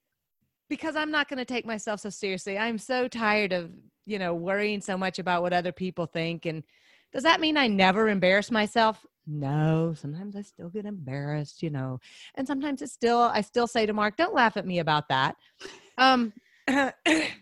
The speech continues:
serious. Don't laugh at me," you know? Um, but I want, I want happiness. And that laughter has just been such a gift that we've developed. I mean, you know, you can say we have it as a gift,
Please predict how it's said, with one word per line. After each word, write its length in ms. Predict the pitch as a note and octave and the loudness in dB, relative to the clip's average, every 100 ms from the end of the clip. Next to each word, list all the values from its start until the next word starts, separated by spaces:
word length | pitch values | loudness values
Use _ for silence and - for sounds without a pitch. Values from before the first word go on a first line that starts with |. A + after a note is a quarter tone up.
| - | -14
serious. 480 | C4 G4+ A4+ D#4+ G#3 | 0 6 8 8 8
Don't 200 | D4 D4+ | 6 4
laugh 240 | E4+ G4+ D4 | 6 6 6
at 100 | G#3 | 4
me," 140 | F#3+ | 6
you 80 | A#3 | 6
know? 100 | C4 - - - - - | 6 4 -10 -18 -18 2
Um, 260 | C#4+ C#4+ A#3+ - _ _ _ _ _ _ _ _ _ _ _ _ _ - | 6 6 4 -4 _ _ _ _ _ _ _ _ _ _ _ _ _ -4
but 160 | A3 C#4+ | 2 4
I 160 | D#4 F#4+ | 6 6
want, 240 | F#4+ E4 - _ _ _ - | 6 4 0 _ _ _ 2
I 160 | D4 | 6
want 200 | G#4 C#5 | 6 4
happiness. 720 | - B3 D4+ A4 F4+ C#3+ - - | 4 2 6 6 6 2 -2 0
And 280 | A3+ A3+ - - - | 2 2 -2 -8 2
that 240 | D#4 G4 | 4 6
laughter 540 | A#3 A3 C#4 - G#3 F3+ | 6 6 4 2 4 4
has 220 | G3 F3 | 4 2
just 400 | - G#3 - - - G3+ | 2 0 -2 -14 -14 0
been 180 | G#3+ G3+ | 2 4
such 260 | - C4 | 2 2
a 60 | A#3+ | 2
gift 340 | E3 G#3 G3+ - | 4 4 4 0
that 140 | F3 | 0
we've 220 | F3+ F#3+ D#3 | 2 0 2
developed. 520 | D#3 D#3 A2+ - - | 2 2 2 -4 0
I 80 | G#3+ | 4
mean, 200 | A#3 - - - | 4 2 -6 -6
you 120 | C4+ | 0
know, 80 | C#4+ | 2
you 60 | A#3 | 2
can 120 | B3 | 2
say 200 | G#3+ C#4 | 6 6
we 100 | C4+ | 6
have 180 | A#3+ A3+ | 6 8
it 60 | A3 | 6
as 140 | F#3+ | 6
a 60 | E3+ | 4
gift, 400 | E3 G3 - | 4 4 2